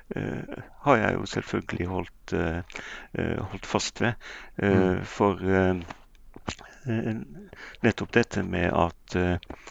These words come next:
Speaker 1: Gud ikke gjør forskjell på, eh, på folk. Eh,
Speaker 2: Mm.
Speaker 1: d-, det var jo også,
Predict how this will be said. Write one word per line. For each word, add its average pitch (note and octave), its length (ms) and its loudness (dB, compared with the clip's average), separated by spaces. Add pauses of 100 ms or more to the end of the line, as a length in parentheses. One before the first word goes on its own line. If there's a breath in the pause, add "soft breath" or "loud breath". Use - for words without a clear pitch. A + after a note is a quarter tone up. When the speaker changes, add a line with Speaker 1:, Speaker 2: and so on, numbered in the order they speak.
(440 loud breath)
Speaker 1:
Gud F2 360 -4
ikke F2 640 -2
gjør E2+ 300 -2
forskjell - 720 -4
på, E2 460 -4 (120)
eh, E2 40 0
på - 180 -6
folk. - 380 -2 (380 loud breath)
Eh, F#2 160 2
Speaker 2:
Mm. G2 180 0
Speaker 1:
d-, - 180 -10
det G2 180 8
var F#2+ 160 4
jo F2+ 160 0
også, D#2+ 840 -2